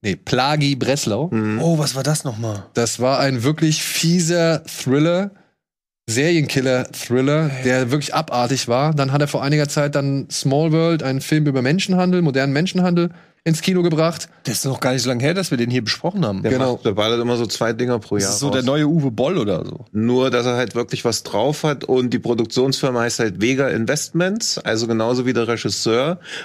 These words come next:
Speaker 2: Und ich war bei dem Small World, war ich bei der Berlin-Premiere oder Deutschland-Premiere, der hat neunzig Minuten lang Autogramme gegeben. Also der ganze Saal war voller Fans. Irgendjemand hat dann gefragt, ob er nicht auch auf Englisch sprechen kann, hat auf Polnisch irgendwas geantwortet. Der ganze Saal hat gelacht und dann hat er noch eine Dreiviertelstunde weiter auf Polnisch geredet, dann neunzig Minuten Autogramme gegeben. Also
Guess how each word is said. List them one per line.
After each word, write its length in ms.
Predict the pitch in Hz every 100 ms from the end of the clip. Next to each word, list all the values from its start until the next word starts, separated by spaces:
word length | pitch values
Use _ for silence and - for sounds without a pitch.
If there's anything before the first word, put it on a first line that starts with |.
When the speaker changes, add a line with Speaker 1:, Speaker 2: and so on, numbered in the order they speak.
| - -
Speaker 2:
Und 240 | 123 123
ich 100 | 113
war 120 | 123
bei 100 | 123
dem 140 | 120 117
Small 360 | - 120 120
World, 220 | 120 165 151
war 140 | 139
ich 120 | 135
bei 140 | 127 123
der 160 | 120
Berlin-Premiere 1120 | 104 110 110 165 196 - 170 156 147 156 156
oder 400 | 143 117 110 104
Deutschland-Premiere, 1080 | 98 - 113 135 165 156 156 139 135 143 147
der 100 | 123
hat 140 | 120 110
neunzig 420 | 110 135 151 -
Minuten 220 | 143 139
lang 100 | 135
Autogramme 540 | 107 - - - 123 92
gegeben. 480 | 87 98 98 98 101 _ _ _ _ -
Also 140 | 98
der 80 | 104
ganze 300 | 107 131 135
Saal 280 | 123 123 127
war 120 | 123
voller 340 | 117 127 120 113
Fans. 720 | - 120 139 202 226 - - - -
Irgendjemand 420 | 131 135 135 135
hat 140 | 127 131
dann 100 | 127
gefragt, 380 | 113 - 123 131
ob 80 | 123
er 60 |
nicht 160 | 120 120
auch 60 |
auf 100 | 113
Englisch 320 | - 151 175 -
sprechen 400 | - 113 117 113
kann, 240 | 127 131
hat 140 | 123
auf 180 | 117 113
Polnisch 320 | - 131 135
irgendwas 380 | 127 127 123 117
geantwortet. 460 | 80 135 156 127 113
Der 60 |
ganze 280 | 110 117 113
Saal 200 | 107 117
hat 200 | 120 -
gelacht 360 | 120 127 165 -
und 60 |
dann 160 | 135 127
hat 80 | 127
er 80 | 123
noch 120 | 120
eine 100 | 123
Dreiviertelstunde 560 | 120 113 117 - 113 104
weiter 220 | 104 101
auf 160 | 98
Polnisch 400 | - 139 156 143
geredet, 340 | - 123 131 123
dann 120 | 120
neunzig 260 | 123 117 131
Minuten 200 | 123 113
Autogramme 540 | 104 110 - 113 139
gegeben. 420 | 151 143 147 151
Also 300 | 110 113 110